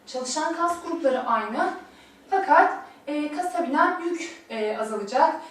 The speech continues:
Bunu nasıl yapacağız? Dizlerimi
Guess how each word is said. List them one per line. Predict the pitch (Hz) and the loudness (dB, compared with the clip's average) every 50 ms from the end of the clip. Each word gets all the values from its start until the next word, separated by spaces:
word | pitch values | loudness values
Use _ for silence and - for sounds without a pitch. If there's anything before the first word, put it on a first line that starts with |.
| - - - - 370 | -18 -20 -14 -10 -4
Bunu | 381 381 392 | -2 0 0
nasıl | 392 - - 302 | 0 0 0 -4
yapacağız? | 269 - - - 254 262 269 - - 359 - - - - - - - - - - - - - | -4 -4 -4 -2 2 4 6 6 6 6 4 -2 -6 -12 -16 -20 -20 -20 -20 -20 -20 -14 0
Dizlerimi | - 392 415 403 - 392 392 370 339 302 277 262 269 302 - - - | 2 4 4 4 4 4 4 4 4 2 2 2 2 2 0 -2 -4